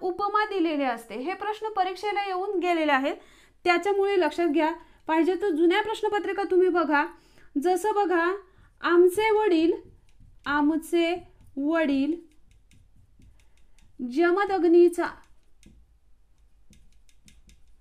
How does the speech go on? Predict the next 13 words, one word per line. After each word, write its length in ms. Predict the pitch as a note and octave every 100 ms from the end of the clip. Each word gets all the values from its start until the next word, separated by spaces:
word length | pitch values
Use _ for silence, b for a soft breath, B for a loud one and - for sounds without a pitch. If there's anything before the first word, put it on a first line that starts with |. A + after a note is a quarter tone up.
| - - - - - - -
अवतार 440 | C#4+ E4 E4+ F4+ F4+
आहेत, 320 | E4 B3+ - - - - - - - - - -
अवतार 540 | B3 C4+ C4+ C#4 C4+ E4+ - - - - - -
आहेत," 480 | C4 B3 B3 A#3 C#4 G#3 - - - - - - -
असं 280 | D#4+ F4
वाक्य 360 | G4 F4 F4 F#4
आहे. 300 | D#4 C4+ F#3 - - - b b b b -
तर 100 | G4+ F#4+
आता 320 | D#4+ D#4+ G#4+
इथे 260 | A4 A4 A4 F#4+
लक्षात 280 | F#4+ -
घ्या, 360 | E4 D#4+ B3+ C#4+ - _ _ _ _ _ _ _ _ C4
जमदग्नी 720 | A#3+ F4 F#4 A4 A4 G4+ F4